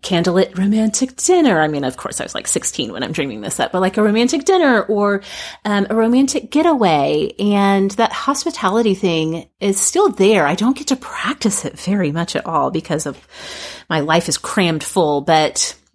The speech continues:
that is something, I don't tell very many people that, but I'm telling y'all, I really and truly wanted to do some kind of a hotel or restaurant thing when I was younger. I wasn't,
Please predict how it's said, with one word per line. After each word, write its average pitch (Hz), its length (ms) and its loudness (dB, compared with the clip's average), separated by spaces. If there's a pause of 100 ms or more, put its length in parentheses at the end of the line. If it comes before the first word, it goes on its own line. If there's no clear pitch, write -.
(140)
that 392 220 2
is 381 160 2
something, 285 280 2
I 262 80 0
don't 311 180 0
tell 247 160 0
very 220 160 2
many 160 220 0
people 254 300 -2
that, - 220 -4
but 190 80 -4
I'm 196 100 -2
telling 220 280 0
y'all, 170 320 0
I 220 160 2
really 254 640 2
and 240 80 4
truly 190 400 2
wanted 160 280 -4
to - 120 -8
do 151 320 -6
some 151 220 -6
kind 143 260 -8
of 147 140 -6
a 156 80 -8
hotel 156 360 -8
or - 60 -10
restaurant - 400 -8
thing - 220 -10
when - 120 -14
I 50 120 -12
was - 420 -10
younger. 175 400 0
I 151 40 2
wasn't, 233 400 0